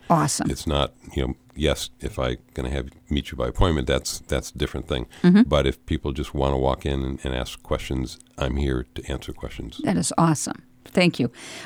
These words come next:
Speaker 1: All right. So we were in the last segment talking about how when you look at the vitamins or something, when it gives you the amount, minimum daily requirement,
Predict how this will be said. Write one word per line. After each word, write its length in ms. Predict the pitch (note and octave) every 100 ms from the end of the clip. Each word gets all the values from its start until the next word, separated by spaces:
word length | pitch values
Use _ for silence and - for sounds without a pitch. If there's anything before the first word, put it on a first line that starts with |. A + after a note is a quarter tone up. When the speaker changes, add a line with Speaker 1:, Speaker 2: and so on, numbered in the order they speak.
| A3+
Speaker 1:
All 80 |
right. 180 | A3+ E3
So 160 | - A3+
we 160 | A#3
were 160 | D4+ D#4+
in 200 | - A3
the 60 | G3+
last 300 | G3+ G3 -
segment 380 | G#3+ F3+ F3
talking 340 | - G3 G3+ G3
about 380 | E3+ F#3 F3 F3
how 440 | F#3 F3+ E3 D#3 - - - -
when 360 | G3 G3+ F#3+
you 220 | F#3+ G#3 A#3
look 200 | C4+ B3
at 100 | A3+
the 80 |
vitamins 720 | F3 F#3+ F#3+ F#3 F3+ F3+ E3
or 100 | E3
something, 420 | E3 F3 - F3 E3+
when 340 | E3+ D#3+ D#3+
it 160 | - -
gives 260 | F#3 D3+
you 140 | F3+ F3
the 160 | D#3+
amount, 520 | E3 D#3+ F3+ D#3 D3 E3
minimum 480 | F#3 A3 G3+ F#3 D#3+
daily 380 | F#3 F3+ F3+ E3+
requirement, 840 | D3+ - F3 E3+ C#3 C3+ - -